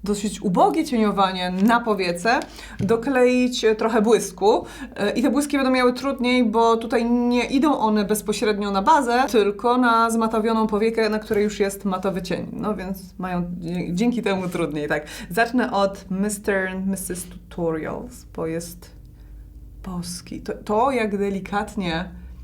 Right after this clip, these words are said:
jak jakby, jak ślisko, tak masełkowo go czuć, jest naprawdę niesamowite. Dobra,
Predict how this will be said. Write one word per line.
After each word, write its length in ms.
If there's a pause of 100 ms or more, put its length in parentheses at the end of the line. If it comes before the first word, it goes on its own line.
(480)
jak 320
jakby, 260
jak 180
ślisko, 880
tak 240 (340)
masełkowo 1080
go 160
czuć, 360
jest 160
naprawdę 460
niesamowite. 760
Dobra, 240